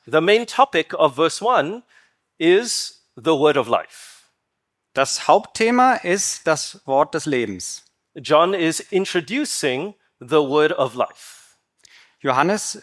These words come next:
Speaker 2: ähm, führt hier das Wort des Lebens ein.
Speaker 1: And what does he tell us? What's the first thing that he tells us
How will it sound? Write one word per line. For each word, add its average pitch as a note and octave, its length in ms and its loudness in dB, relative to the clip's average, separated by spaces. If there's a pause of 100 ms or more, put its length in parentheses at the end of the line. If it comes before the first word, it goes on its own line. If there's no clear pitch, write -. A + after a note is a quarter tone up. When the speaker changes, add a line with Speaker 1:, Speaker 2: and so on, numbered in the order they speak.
Speaker 2:
ähm, E3 540 0
führt F#3+ 380 -6
hier G3 440 -2
das D3 320 -4
Wort D3 240 -2
des D3 120 -10
Lebens C#3+ 400 -4
ein. G2 360 -14
Speaker 1:
And D3 160 0
what A3 120 4
does C4 120 -2
he A3 140 -6
tell G3+ 300 0
us? A#2 200 -2
What's - 220 -6
the F3+ 100 -2
first - 440 -2
thing A3+ 200 -4
that D#3+ 140 -2
he D3 100 -6
tells G#3 360 -2
us A#2 260 -6